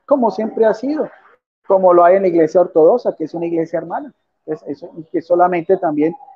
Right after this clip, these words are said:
eh, en las otras iglesias cristianas también lo hay, pero eso no, no, no estoy hablando que si, que, que, que si lo del celibato sea el único mal en la Iglesia Católica, no. Hay muchos males en la Iglesia Católica. Uno de esos, que era el post de hoy, era precisamente eso, que sigue siendo una iglesia muy piramidal.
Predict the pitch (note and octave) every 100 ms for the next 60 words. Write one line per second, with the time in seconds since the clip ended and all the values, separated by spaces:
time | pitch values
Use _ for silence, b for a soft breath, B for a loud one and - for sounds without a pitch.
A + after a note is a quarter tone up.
0 | _ D3 C#3+ D3 C#3 B2+ C#3 D#3+ D3+ -
1 | C#3+ C3 C3+ - C#3+ D3+ C3+ D3 D#3+ D3+
2 | F#3 A#3+ - E3 _ - C3+ E3+ D#3 D3
3 | D3 C3+ B2 - _ _ - - E3 D#3+
4 | E3 D#3+ E3+ D#3 C#3+ C3+ A#2+ - - C3
5 | A#2+ - C3 B2+ D3 - C#3+ C3+ C3+ C3+
6 | C#3+ D#3+ D#3 D#3 D#3+ D3 B2+ D3 F#3 E3+
7 | C#3 A#2+ G2+ A2 _ _ _ _ - C#3+
8 | C#3+ E3 E3+ F3 E3+ E3+ E3 C#3+ C3 B2+
9 | C#3+ C3+ - - E3 A#3 C#4 G#3+ G3+ G3
10 | - - - - F#3 F#3 E3+ E3+ F3 F3
11 | D#4+ _ _ _ - D3+ D#3 E3+ D3 D#3
12 | D#3 D3+ E3+ A#3+ - _ _ _ _ -
13 | B2+ C#3+ D#3 E3 D#3+ D#3+ D#3+ D3 D#3 D#3+
14 | D#3 - E3 - D3 F3 F3+ G#3 G#3 G#3+
15 | C4 C#4+